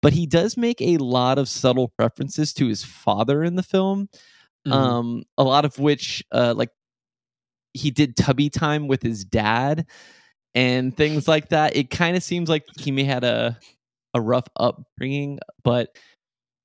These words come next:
Speaker 1: um, in, in reference to his wife, I think we could all agree that that's fake, right? Like, he was never married. He doesn't have a wife.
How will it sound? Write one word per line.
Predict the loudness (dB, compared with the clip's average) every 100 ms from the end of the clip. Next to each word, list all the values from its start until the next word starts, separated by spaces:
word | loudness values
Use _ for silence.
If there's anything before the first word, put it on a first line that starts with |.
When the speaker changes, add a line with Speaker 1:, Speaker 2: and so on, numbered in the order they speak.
| -4
Speaker 1:
um, | -2 0 -2 -6 -4
in, | -4 -4 _ _ _ _ _ _ 0
in | 2
reference | 2 2 -2 0
to | 0
his | 2
wife, | 4 4 2
I | 0 -2 _ -4
think | -2 -2
we | 0
could | 4
all | 4
agree | 2 0
that | 0 0
that's | 0 0 -2 -12 -10
fake, | -2 -2 0 -2
right? | -2 -2
Like, | -4
he | 0 0
was | 0 0
never | 0 0
married. | 0 0 -2 -8 _ -2
He |
doesn't | -2 0
have | -4
a | -2
wife. | -2 -2 -8